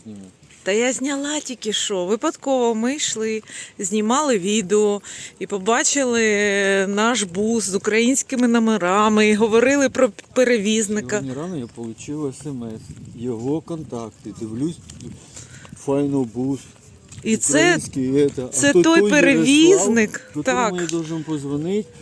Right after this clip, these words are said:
Speaker 1: і до-, договоритися, щоб відправити в Україну самокат. А він тут стоїть.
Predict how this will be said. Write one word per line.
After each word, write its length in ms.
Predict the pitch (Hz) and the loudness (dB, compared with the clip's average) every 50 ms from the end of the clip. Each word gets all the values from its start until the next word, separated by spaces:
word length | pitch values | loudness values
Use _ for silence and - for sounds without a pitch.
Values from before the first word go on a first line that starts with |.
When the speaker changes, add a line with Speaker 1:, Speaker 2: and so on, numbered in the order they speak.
| - - - | -14 -10 -10
Speaker 1:
і 80 | 135 | -8
до-, 260 | 131 135 143 147 143 | -4 -4 -2 -2 -2
договоритися, 1000 | 131 127 139 139 143 135 131 139 139 160 185 185 - - 180 160 156 151 139 135 - | -2 -2 -2 -2 -2 0 0 0 0 -2 -2 -4 -4 -4 -4 -4 -2 -4 -4 -6 -6
щоб 200 | - 143 123 135 | -6 -4 -2 -2
відправити 440 | 131 120 - 143 160 160 151 127 131 | -2 -2 -2 -4 -2 -2 -4 -4 -6
в 40 | 123 | -10
Україну 360 | 120 135 139 147 147 147 135 | -8 -6 -6 -6 -4 -6 -8
самокат. 540 | - - 143 131 139 135 - - 117 104 98 - - - - - - - | -10 -10 -10 -10 -10 -10 -10 -10 -10 -10 -12 -14 -20 -20 -20 -20 -16 -14
А 80 | 143 151 | -10 -8
він 180 | 175 196 185 | -8 -8 -8
тут 200 | 165 - 175 165 - | -8 -10 -12 -12 -10
стоїть. 400 | - - 170 160 143 127 120 | -8 -6 -6 -4 -4 -6 -8